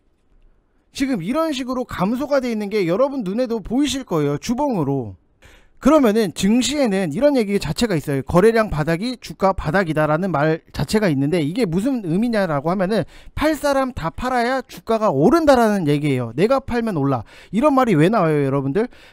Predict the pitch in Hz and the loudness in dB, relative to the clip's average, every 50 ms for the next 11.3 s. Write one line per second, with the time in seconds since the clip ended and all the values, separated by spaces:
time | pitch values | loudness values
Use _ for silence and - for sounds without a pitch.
0 | - - - 165 - - 226 214 185 156 165 160 151 131 170 185 - 220 196 196 | -8 -2 -2 -2 -2 0 0 0 2 2 0 -2 -2 -2 -4 -4 -4 -2 -4 -2
1 | 170 185 185 175 - - - - 190 175 185 175 - 220 247 247 226 - - 294 | 0 0 -2 -2 -4 -8 -6 -4 -4 -4 -4 -6 -4 -4 -4 -4 -4 -4 -6 -6
2 | 311 285 226 180 - 143 117 - _ _ _ _ _ - 185 202 185 247 254 226 | -4 -4 -4 -4 -4 -6 -8 -8 _ _ _ _ _ -6 -4 -2 -2 -2 0 0
3 | 214 202 - 240 247 196 156 156 160 214 220 - 202 202 185 180 185 214 233 190 | 0 0 0 -8 -8 -4 -4 -2 -2 -2 -4 -2 -4 -4 -4 -2 -4 -4 -6 -6
4 | 151 139 208 285 302 320 269 233 165 139 123 120 123 131 123 110 95 87 _ _ | -6 -4 -2 0 0 0 0 0 -2 -2 -4 -4 -6 -6 -8 -10 -12 -16 _ _
5 | _ _ - - - _ - 240 269 262 247 - - 151 165 180 233 233 220 214 | _ _ -20 -20 -10 _ -4 0 0 0 -2 -2 -4 -2 0 2 2 2 0 -2
6 | 214 214 196 - - - 165 233 269 262 277 254 240 202 190 147 151 147 151 143 | -2 -4 -8 -8 -6 -2 0 0 0 0 0 -4 -2 -4 -4 -2 -2 -2 -2 -2
7 | 127 123 117 113 117 120 120 110 107 _ - - - - - _ _ - - 302 | -2 -4 -4 -4 -6 -6 -8 -10 -12 _ -20 -20 -20 -20 -20 _ _ -6 -4 -4
8 | 269 - - 269 254 - - 190 190 247 277 277 277 220 185 180 160 180 170 165 | -2 0 -2 -2 -2 -2 -6 -4 -2 -2 0 0 0 0 -2 -6 -6 -4 -6 -4
9 | 175 208 196 156 - - - - 170 208 262 302 302 285 262 269 - - 254 247 | -2 -2 -2 -2 -4 -8 -10 -6 -4 -2 2 2 2 2 2 -2 2 4 4 4
10 | 226 165 143 165 208 240 226 254 240 185 151 143 160 214 269 302 302 254 202 170 | 6 4 0 0 0 2 2 2 2 2 0 2 2 2 2 2 0 -2 -2 -2
11 | 165 214 208 156 123 | 0 2 0 0 0